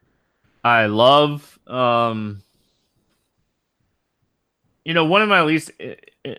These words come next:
interested, um, games on this slate is probably this game,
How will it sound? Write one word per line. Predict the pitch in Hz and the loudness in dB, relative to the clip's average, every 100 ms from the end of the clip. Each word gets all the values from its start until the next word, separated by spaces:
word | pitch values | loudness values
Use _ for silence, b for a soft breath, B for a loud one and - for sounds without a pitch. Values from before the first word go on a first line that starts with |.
| - | -12
interested, | - 143 147 - 147 139 110 127 | -8 -6 -8 -2 0 0 -2 -2
um, | 123 120 113 - | 0 0 -2 -10
games | 135 131 131 127 | -6 -4 -4 -4
on | 123 | -6
this | 120 | -6
slate | - 127 127 | -2 0 0
is | 120 | -2
probably | 123 120 120 123 | 0 2 2 0
this | 123 120 | 0 -2
game, | 127 127 123 | -2 0 -2